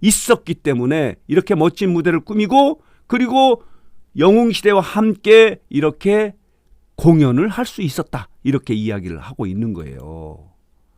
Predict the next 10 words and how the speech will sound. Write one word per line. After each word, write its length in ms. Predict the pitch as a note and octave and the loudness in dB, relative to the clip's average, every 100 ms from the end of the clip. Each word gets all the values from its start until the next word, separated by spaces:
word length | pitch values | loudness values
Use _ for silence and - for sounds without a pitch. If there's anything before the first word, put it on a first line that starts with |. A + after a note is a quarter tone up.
| _ _ _ | _ _ _
자, 140 | _ _ | _ _
보도록 380 | _ - _ | _ -20 _
하겠습니다. 840 | D#2+ E2 - E2 D#2 D2+ D#2+ A2 E3 _ _ _ _ _ | -20 -20 -18 -18 -18 -18 -16 -14 -16 _ _ _ _ _
"다 260 | - B2 F#3 | -8 -2 0
모두가 340 | B2+ A#2+ A2+ | -2 -6 -8
함께 400 | G#2+ A2 G2 C#3+ D3 | -10 -10 -8 -8 -6
이 160 | A2 G#2+ | -6 -8
공연을 560 | - F2+ F2 C#3 A#3 - _ _ | -10 -12 -6 -6 -6 -10 _ _
만들어 720 | E2 E2 E2+ E2 E2 G#2+ A#3 _ | -12 -8 -8 -10 -10 -8 -10 _
주셨습니다." 720 | - - - - - - - | -18 -12 -10 -12 -18 -20 -20